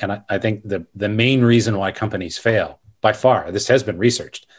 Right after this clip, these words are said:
the number one reason why companies fail is 'cause they made something the market didn't want. And to me, with all of the tools that we have at our disposal to ensure that doesn't happen, that's a,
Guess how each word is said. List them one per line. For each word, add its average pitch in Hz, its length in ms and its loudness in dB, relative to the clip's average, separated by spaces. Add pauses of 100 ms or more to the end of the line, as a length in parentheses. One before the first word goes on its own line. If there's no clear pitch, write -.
(120)
the 92 60 -12
number 139 300 -2
one 113 160 -2
reason 101 260 -2
why 90 120 -8
companies 85 380 -12
fail 101 360 2 (380)
is - 100 -6
'cause - 180 -8
they 101 80 -2
made 135 240 2
something 123 260 0
the 98 60 -2
market 95 300 -2
didn't 87 240 -6
want. 80 240 -10 (540)
And 87 320 -2 (260)
to 107 100 -6
me, 117 380 0 (360)
with 98 120 -4
all 127 220 6
of 123 80 2
the 117 60 0
tools 120 360 2
that 107 120 0
we 101 100 -4
have 110 180 2
at 98 120 -2
our 92 120 -2
disposal 92 680 0 (240)
to 107 100 -2
ensure 117 260 2
that 95 180 -2
doesn't 117 240 2
happen, 80 400 -12 (420)
that's 107 240 2
a, 95 180 0